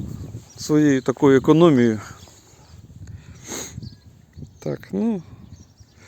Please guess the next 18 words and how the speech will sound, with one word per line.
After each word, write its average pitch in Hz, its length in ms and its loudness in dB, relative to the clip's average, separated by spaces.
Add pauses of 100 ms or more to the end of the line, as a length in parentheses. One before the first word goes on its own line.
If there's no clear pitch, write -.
(120)
прибудинкова 165 640 2
територія 135 720 2 (600)
і 160 100 -6
площа 147 360 0
всього 135 320 -2
подвір'я 131 560 0 (120)
тринадцять 139 480 -4
соток. - 480 -6 (760)
Але 170 200 4
так 151 220 0
як, - 420 -4
е, 135 440 0
подвір'я 147 380 2
буде 131 260 0
ділитися 135 460 0
на 127 120 0
дві 127 140 -8
частини 208 520 -2